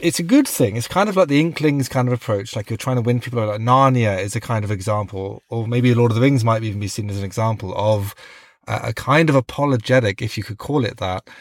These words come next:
um, to sort of win people over through story and kind of imaginatively. Yeah, you're trying to engage with the imagination, not just with reason, not just with propositional arguments. So absolutely, all about that. You know, my undergraduate was in English literature. I love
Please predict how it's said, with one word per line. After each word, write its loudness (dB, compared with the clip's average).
um, -6
to -6
sort -2
of -4
win 4
people 0
over 4
through -2
story 0
and -2
kind -2
of 0
imaginatively. -2
Yeah, 0
you're 0
trying -4
to 0
engage 2
with -4
the 2
imagination, 0
not 2
just -2
with 0
reason, -2
not -4
just -4
with -6
propositional -2
arguments. 2
So -6
absolutely, 0
all 2
about 2
that. -4
You -4
know, -2
my -2
undergraduate 0
was -4
in 0
English -2
literature. -6
I -6
love 2